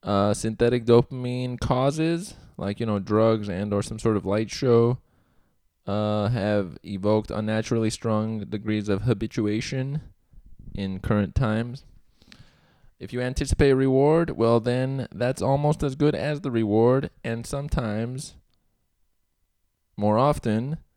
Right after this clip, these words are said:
is better than the actual reward. You get a larger spike of dopamine when anticipating. Huh. Interesting concept there. The pursuit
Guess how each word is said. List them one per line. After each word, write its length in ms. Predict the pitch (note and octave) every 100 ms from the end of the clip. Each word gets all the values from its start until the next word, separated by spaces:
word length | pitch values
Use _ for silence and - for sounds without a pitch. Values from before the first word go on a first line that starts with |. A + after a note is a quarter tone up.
| _
is 280 | - C#3 C#3 D#3 - _ _ -
better 340 | D3 D#3+ C3
than 160 | G#2 G#2
the 80 | F#2+
actual 360 | F#2 - A2+ G2
reward. 520 | F#2+ F#2 E2 C#2 -
You 100 | -
get 140 | A2 A2
a 60 |
larger 320 | G#2+ A2+ A#2+ A2+
spike 320 | - A2+ A#2+
of 80 | A2
dopamine 560 | A2+ A2 A2 F#2 F#2 - _ -
when 160 | G#2 G2+
anticipating. 680 | G2 - - - G2 D#2 D2+
Huh. 300 | - C3 F2+ - _ _ _ _ _ _ _ _ _ - - _ _
Interesting 440 | - F2+ G2+ - A2+
concept 460 | B2 B2 A#2 F2+
there. 160 | - C#2 - _ _ _ _ _ _ _ _ - - _ - _ _ _ _ _
The 80 | A2
pursuit 560 | - A#2+ - E3+ D3+